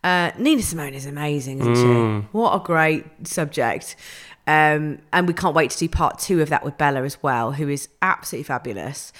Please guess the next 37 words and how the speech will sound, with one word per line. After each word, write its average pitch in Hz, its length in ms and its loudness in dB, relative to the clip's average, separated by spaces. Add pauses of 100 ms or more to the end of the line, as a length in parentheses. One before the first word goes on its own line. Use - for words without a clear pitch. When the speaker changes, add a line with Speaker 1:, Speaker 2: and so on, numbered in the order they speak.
(420)
Speaker 1:
Um, 139 380 0
I, 135 300 0 (220)
uh, 127 280 -4
know 151 180 2
Bella 143 220 0
from 135 240 -6
university, 165 680 0 (840)
and, 165 560 2
uh, 160 260 2
she 160 220 -2
has 156 220 -4
become, 160 680 -2
you 175 80 -4
know, 143 140 -2
she's 151 200 -4
a 165 40 -6
really 165 240 0
interesting 160 760 -2
voice 165 520 2
on 165 240 0
the, 156 260 0 (500)
uh, 147 280 4
a - 40 0
new 160 220 4
writing 156 400 2
voice 156 480 0
that - 140 -4
you 165 40 -2
should, 151 200 -4
you 151 80 -4
should 160 180 -6
look 165 220 -4
out 156 180 0
for 143 160 -2
in - 200 -4
anything 165 440 0
she's 123 320 -6